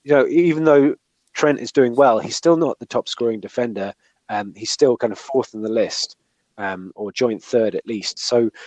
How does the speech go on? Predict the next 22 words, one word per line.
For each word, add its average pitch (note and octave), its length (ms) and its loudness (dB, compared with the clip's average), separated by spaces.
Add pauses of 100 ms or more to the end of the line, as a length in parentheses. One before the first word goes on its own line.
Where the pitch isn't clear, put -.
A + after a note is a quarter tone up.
(160)
he's F3 340 2
even B2+ 440 4
not C3 220 2 (300)
fulfilling A#2 540 0
his A2 220 -2
price B2 300 0
tag F2+ 240 -6
potentially F2 640 -8 (280)
at - 120 -12
seven G2+ 320 -10
point G2 220 -12
two. G2+ 280 -6
So - 260 -6
I C3 120 -12
don't F3 100 4
know F3 80 2
if D3 140 -2
I C#3+ 100 4
fully C#3 300 4
agree. C3 240 6
I C3 80 2
think - 360 -4